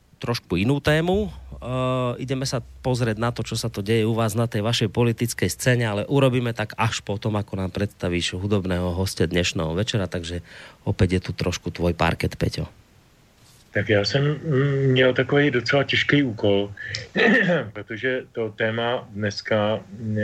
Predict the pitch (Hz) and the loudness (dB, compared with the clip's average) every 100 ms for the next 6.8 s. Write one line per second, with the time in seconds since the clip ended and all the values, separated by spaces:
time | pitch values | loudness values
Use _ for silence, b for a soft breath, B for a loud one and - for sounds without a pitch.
0 | 107 120 95 - 120 131 107 107 101 117 | -2 0 0 2 2 4 2 2 0 4
1 | 117 117 117 113 110 101 98 113 110 104 | 4 4 2 2 2 0 0 0 0 2
2 | 101 104 104 95 107 104 107 98 98 117 | 4 4 2 -2 -6 0 2 2 0 -2
3 | 104 95 95 104 101 - B B B B | 2 0 4 2 2 -4 B B B B
4 | - 110 95 123 113 - 117 113 104 98 | 0 2 4 2 -2 -2 0 2 0 0
5 | 117 113 107 - - 104 107 104 98 98 | -2 0 -2 0 2 2 2 0 0 0
6 | 123 123 120 120 107 - 110 113 | -2 -4 0 0 0 -2 2 2